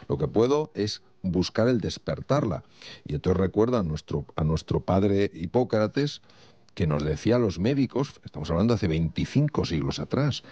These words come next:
pero claro, un hombre con una claridad mental, y claro, pues no, no, no, nos mandó un <laughs> mensajito para aviso a navegantes, dijo, "No os olvidéis que el que cura es el cuerpo, ¿eh? O sea, vosotros ayudáis, pero el que cura es el cuerpo". Entonces,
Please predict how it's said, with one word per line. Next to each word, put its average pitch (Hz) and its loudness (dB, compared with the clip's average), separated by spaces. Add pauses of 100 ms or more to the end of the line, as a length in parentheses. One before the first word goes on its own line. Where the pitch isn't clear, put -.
(140)
pero - -4
claro, 90 2
un 69 0
hombre 104 4
con - -12
una - -10
claridad 80 0
mental, 92 2
y - -6
claro, - -2 (440)
pues 82 -2
no, 80 0
no, - -2
no, 71 0
nos 73 0
mandó 82 2
un 95 2
<laughs> - -6
mensajito 110 0 (380)
para 71 0
aviso 87 2
a - 4
navegantes, 107 0
dijo, 80 -4
"No 80 0
os 76 -2
olvidéis 82 0
que - -2
el 87 0
que 73 -6
cura - -4
es - -2
el 123 0
cuerpo, - 0
¿eh? - -8 (880)
O - -6
sea, - 2
vosotros - 0
ayudáis, 90 -2 (840)
pero - 2
el - -4
que - -6
cura 69 0
es 92 0
el 107 2
cuerpo". 101 0
Entonces, 76 -4